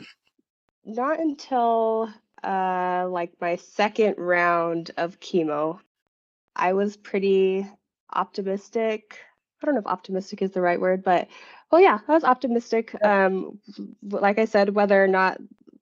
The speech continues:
Speaker 1: I knew the result, I wasn't optimistic that I would live or beat cancer, you know, I was just optimistic that, you know, we go through things, we all go through things, and this is gonna turn out f-,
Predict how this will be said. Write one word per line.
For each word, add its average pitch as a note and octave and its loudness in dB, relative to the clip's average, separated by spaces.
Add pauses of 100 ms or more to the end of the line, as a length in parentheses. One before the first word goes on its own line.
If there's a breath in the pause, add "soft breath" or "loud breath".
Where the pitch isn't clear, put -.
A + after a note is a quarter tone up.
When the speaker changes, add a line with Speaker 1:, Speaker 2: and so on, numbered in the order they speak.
(400)
Speaker 1:
I F#3+ -4
knew G3 4
the F#3+ -2
result, F#3+ 2
I F#3 2
wasn't G#3 -2
optimistic F#3+ -2
that E3 -4
I E3 0
would D#3+ -6
live B3+ 6
or F3 0 (220)
beat C#4 0
cancer, C4 0
you A3 -4
know, F#3 0
I F#3 -2
was G3+ -6
just G#3+ -4
optimistic F3+ -4
that, D#3+ -2 (800 soft breath)
you A3 4
know, G#3 4
we G#3+ -2
go A#3 6
through B3+ 2
things, B3 2
we G3+ 4
all A3+ 4
go G#3+ 0
through G#3 0
things, F#3+ 0 (140)
and F3 0
this F3+ -2
is F3+ -4 (600)
gonna E3+ 4 (500)
turn G3+ 4
out F#3 4
f-, - -20